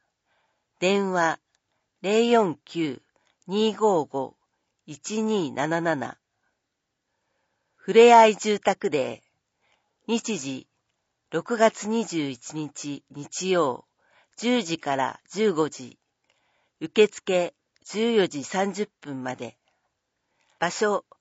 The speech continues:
水谷東三丁目集会所、寺下広場、前屋集会所、渡戸出荷所。内容、包丁研ぎ、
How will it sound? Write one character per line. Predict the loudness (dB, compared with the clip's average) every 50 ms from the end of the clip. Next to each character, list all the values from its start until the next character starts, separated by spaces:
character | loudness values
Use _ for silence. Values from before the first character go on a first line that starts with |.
| _ _ _ _ _ -10
水 | -10 -10 -8 -8 0
谷 | 2 2 2 2 0 -6
東 | -8 -8 -2 0 0 0 -2
三 | -8 -4 -2 -2 -2 -2 -4
丁 | -4 -2 0 2 2 0
目 | 0 0 -2 -2
集 | -2 -6 -6 -4 -6 -4
会 | -2 0 0 0 0 -4
所、 | -4 -4 -4 -4 -6 -10 _ _ _ _ _ _ _ _ _ _ _ _
寺 | -6 2 4 4 4
下 | 4 0 -4 -4 -4
広 | -2 -2 -2 0 0 0 0
場、 | -2 -6 -6 -8 _ _ _ _ _ _ _ _ _ _ _ _
前 | 0 2 4 4 4 4
屋 | 4 2 0
集 | -2 -4 -4 -4 -4
会 | -4 -2 -2 0 0 -2 -4
所、 | -4 -4 -4 -4 -4 -10 _ _ _ _ _ _ _ _ _ _ _ _
渡 | -6 -4 0 2 2 4 4
戸 | 4 2 0
出 | -2 -6 -10 -10 -10 -12 _ _ -2
荷 | -2 -2 0
所。 | 0 -2 -2 -4 -6 _ _ _ _ _ _ _ _ _ _ _ _ _ _ _ _ _ _ _ _ -6
内 | -2 0 2 2 2 2
容、 | 0 0 0 -2 -2 -4 -6 _ _ _ _ _ _ _ _ _ _ _
包 | _ 0 2 2 2 2
丁 | 2 2 2 2
研 | 2 0 -6 -8
ぎ、 | -8 -8 -14 -16 -16 _